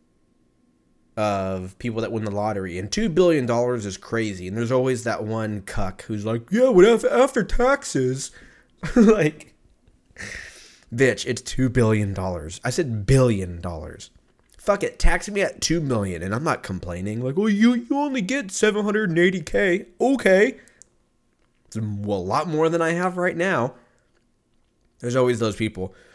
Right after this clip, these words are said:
"Did you hear that that one person won two billion dollars?" "Yeah, but after taxes, you only get one point two billion." <laughs> As if that's, like, a letdown. You're like, "All right, fucking give me five hundred million out of that, and I'll be stoked."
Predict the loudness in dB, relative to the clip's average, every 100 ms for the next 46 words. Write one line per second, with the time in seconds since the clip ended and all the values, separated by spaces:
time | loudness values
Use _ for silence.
0 | -16 -6 -2 2 2 0 -4 0 0 -2
1 | 0 0 0 -4 -2 -2 -2 -4 -4 -2
2 | -2 0 -4 -6 -6 -6 -6 -6 -4 -2
3 | -2 -2 -2 -2 -10 -8 -6 -6 -8 -14
4 | -12 -10 -8 -8 -10 -10 -10 -8 -8 -8
5 | -10 -10 -8 -4 -4 -4 -6 -10 -12 -16
6 | -20 -20 _ -2 4 6 4 0 0 4
7 | 2 2 -2 -2 -4 -4 -6 -8 -10 -10
8 | -12 -14 -16 -18 -16 -16 -18 -8 -2 -2
9 | -2 0 2 2 -2 0 -2 0 -2 0
10 | 0 0 -2 -8 -8 -4 -2 -2 -2 -2
11 | 0 0 0 -4 -8 -8 -8 -8 -6 -6
12 | -8 -10 -10 -10 -12 -14 -16 -18 -20